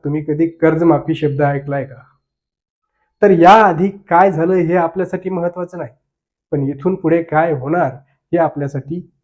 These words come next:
जास्त महत्त्वाचं आहे. मित्र हो, तुम्ही अजूनही गावगाडा डॉट कॉमला सबस्क्राईब केलं नसेल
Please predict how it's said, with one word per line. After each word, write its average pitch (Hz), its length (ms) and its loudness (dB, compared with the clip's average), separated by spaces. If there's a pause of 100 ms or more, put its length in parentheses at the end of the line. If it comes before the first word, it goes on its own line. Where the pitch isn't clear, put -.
(120)
जास्त 175 280 -2
महत्त्वाचं 120 480 -8
आहे. 117 140 -20 (880)
मित्र 170 220 4
हो, 196 200 6 (100)
तुम्ही 180 160 2
अजूनही 170 340 2
गावगाडा 156 400 0
डॉट 143 200 -6
कॉमला 156 380 -6
सबस्क्राईब 147 500 -10
केलं 135 320 -8
नसेल 151 320 -6